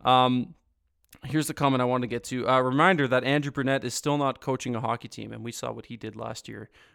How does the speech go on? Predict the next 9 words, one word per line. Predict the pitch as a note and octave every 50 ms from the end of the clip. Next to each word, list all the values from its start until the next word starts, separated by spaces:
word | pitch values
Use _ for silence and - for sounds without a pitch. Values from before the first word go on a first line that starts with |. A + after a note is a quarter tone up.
| _ _
with | B2 A2+ - -
the | A#2
Florida | - - A#2 A2+ G#2+
Panthers. | - _ - C3+ A#2 A2 - - B2 A2+
Good | - - C3 G#2+ -
point | - - B2 A#2 A2 -
there | - A#2 A2+
by | A2 A2 A2+ A2 A2
Amon. | G#2+ A2 G#2+ A2+ A2+ A#2 A2